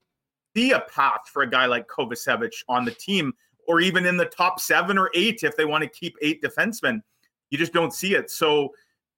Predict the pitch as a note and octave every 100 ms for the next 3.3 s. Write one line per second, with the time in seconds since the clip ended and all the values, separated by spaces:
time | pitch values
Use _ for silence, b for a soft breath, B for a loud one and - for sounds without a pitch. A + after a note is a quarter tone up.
0 | _ E3 G#3 G#3 - F3+ - F3+ E3+ E3
1 | C#3+ C#3+ D3 D3 D3 - D3 - C#3 C#3
2 | D3+ C3+ C#3 C3 C3 C3 C3 - - C3
3 | B2+ B2+ B2+